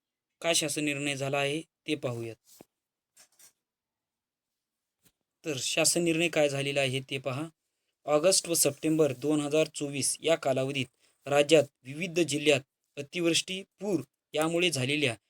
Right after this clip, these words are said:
शेतीपिकाच्या नुकसानीपोटसाठी शेतकऱ्यांना मदत देण्याकरिता संदर्भाधीन क्रमांक तीन येथील शासन निर्णयान्वये निश्चित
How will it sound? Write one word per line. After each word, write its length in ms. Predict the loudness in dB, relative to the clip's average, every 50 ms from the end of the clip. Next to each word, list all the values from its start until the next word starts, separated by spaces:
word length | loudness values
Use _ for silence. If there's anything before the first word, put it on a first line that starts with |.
| _ _ _
शेतीपिकाच्या 800 | -2 -2 -2 -2 -2 -10 -8 -8 0 4 4 4 6 4 2
नुकसानीपोटसाठी 1200 | 2 0 -2 -2 -2 0 2 0 0 0 -4 -8 -10 _ _ _ -8 0 0 0 0 2 -2 -4 -4 -4 _ _ _ _ _
शेतकऱ्यांना 600 | 2 2 2 2 4 4 4 6 6 2 2 0
मदत 260 | 2 2 2 2 2
देण्याकरिता 760 | 0 0 -4 -2 -2 -2 -2 0 -2 -2 0 0 -2 -2 -2 -6 _ _ _ _ _ -6
संदर्भाधीन 960 | 0 0 2 2 4 4 4 4 4 4 2 0 2 2 0 -2 -2 -6 -10 _ _ _
क्रमांक 440 | -8 -6 -4 -2 0 -2 -2 -4 -8 -18 _ _ _ _ _ _ -2
तीन 180 | -2 0 2
येथील 360 | 4 2 2 2 2 -2 -2 -2 -4 _ _ _ _
शासन 380 | 0 2 2 2 2 0 0
निर्णयान्वये 680 | 2 2 2 2 4 2 2 2 2 2 2 2 2 0 -2 _ _ _ _ -4
निश्चित 360 | -2 -2 -2 -2 -6 -8